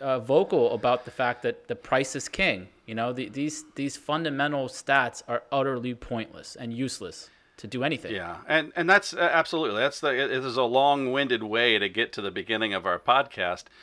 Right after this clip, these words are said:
Speaker 2: but we really wanted to talk about what, what are indicators, what do we, what do we use, how do you combine them, why do you combine them, are they valuable, those sorts of things. So this podcast is really primarily a portfolio management focus. And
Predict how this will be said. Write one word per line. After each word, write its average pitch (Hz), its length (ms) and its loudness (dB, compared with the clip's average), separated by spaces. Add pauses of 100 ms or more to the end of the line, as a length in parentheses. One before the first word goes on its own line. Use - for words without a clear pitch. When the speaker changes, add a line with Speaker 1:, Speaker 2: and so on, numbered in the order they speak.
(200)
Speaker 2:
but 151 160 0
we 147 80 -2
really 143 300 2
wanted 127 240 0
to 120 100 -2
talk 120 240 4
about 98 240 0
what, 117 280 -2
what 120 200 0
are 123 100 2
indicators, 110 680 -2
what 117 120 -6
do 123 80 -4
we, 107 400 -4
what 123 320 -8
do 120 60 -4
we 113 100 -6
use, 120 380 -6
how 113 100 0
do 123 80 -4
you 110 220 -6
combine 110 480 -4
them, 98 120 -6
why 101 200 -2
do 123 40 -6
you 117 80 -4
combine 98 460 -4
them, 92 140 -8
are 101 100 -2
they 98 140 -6
valuable, 95 560 -4
those 120 260 -4
sorts 107 260 -6
of - 100 -16
things. 98 360 -6
So 113 180 -2 (360)
this 143 120 -2
podcast 131 560 4
is 107 140 -6
really 120 260 -4
primarily 110 640 -4
a 107 160 -6
portfolio 110 560 -6
management 101 800 -10 (220)
focus. - 760 -6
And 98 400 -10